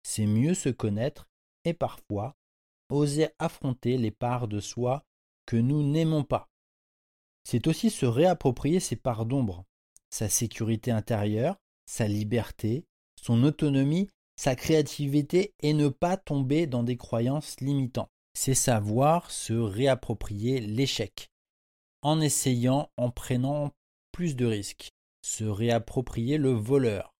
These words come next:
c'est-à-dire ne pas appliquer des tarifs trop bas au risque de saboter son activité. En fait, dites-vous que vous finissez par enlever de l'argent à votre famille, à votre conjoint ou encore à vos enfants.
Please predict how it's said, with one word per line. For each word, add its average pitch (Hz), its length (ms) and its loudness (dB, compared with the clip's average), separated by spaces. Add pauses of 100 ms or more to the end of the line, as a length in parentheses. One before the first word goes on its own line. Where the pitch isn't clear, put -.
c'est-à-dire 113 720 -2 (380)
ne 117 260 6 (200)
pas 175 320 2 (200)
appliquer 147 880 0 (160)
des 113 160 0
tarifs 117 500 -2
trop - 240 -2
bas 139 360 2
au 120 100 2
risque 127 400 0
de 110 160 0
saboter 131 580 0
son 127 200 -2
activité. 117 500 -4 (260)
En - 60 -4
fait, 180 140 0
dites-vous 160 340 0
que 180 60 0
vous 156 100 0
finissez 165 560 4
par 117 400 2
enlever 156 320 2
de 147 100 0
l'argent 143 520 0
à 113 80 0
votre 117 180 -2
famille, 143 480 0
à 131 140 0
votre 120 600 -2
conjoint 131 640 0
ou 120 120 2
encore 143 480 2
à 113 100 0
vos 120 240 0
enfants. 120 300 -4